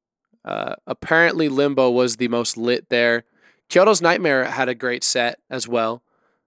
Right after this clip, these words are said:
um, but he felt he wasn't prepared completely, uh, or at least his set list was a bit weird. He kinda did a soft song before a rager, uh,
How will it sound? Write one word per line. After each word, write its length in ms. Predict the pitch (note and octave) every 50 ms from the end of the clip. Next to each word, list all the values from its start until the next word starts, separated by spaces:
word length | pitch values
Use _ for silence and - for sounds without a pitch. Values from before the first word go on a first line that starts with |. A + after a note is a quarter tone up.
| _ -
um, 260 | - A2+ A2+ A2+ A2
but 120 | G#2+ B2
he 80 | C3 C3
felt 280 | - - B2 A#2+ C3 A#2
he 100 | B2+ A#2
wasn't 380 | A2+ A#2 A2+ A2+ A#2 A2+ -
prepared 400 | - B2 - - - A#2 A#2 A2+
completely, 680 | - B2 A2+ - - A#2+ A#2 - - A#2 A2+ A2 A2 - _ _ _ _ -
uh, 220 | - A2+ A2 A2 A#2
or 120 | B2+ B2 B2
at 80 | B2
least 180 | C3+ C3 - -
his 120 | C#3 B2
set 260 | - - D3 C#3 C#3
list 220 | C3 C#3+ C#3+ - -
was 120 | C#3+ C3
a 40 | C3+
bit 200 | B2 C#3+ C#3 C3
weird. 340 | B2 C3+ C3+ C3+ C3+ C3+ B2+
He 100 | C3 B2
kinda 240 | - - C3+ C3 B2+
did 140 | C3 A#2+
a 40 | A#2
soft 380 | - - - C3 B2+ B2+ - -
song 380 | - C#3 B2+ B2+ B2+ B2+ B2+
before 400 | A#2+ A#2+ A2+ - - C3+ B2 A2+
a 40 | G#2+
rager, 480 | A2 A#2 A#2+ B2+ A#2+ B2 C3 C3 C3+ C3+ _ _ _ _ _ _ _ _ _ _ _ _ _ _ -
uh, 500 | A2+ A2+ A2 A2 G#2+ G#2+ G#2+ G#2 G#2+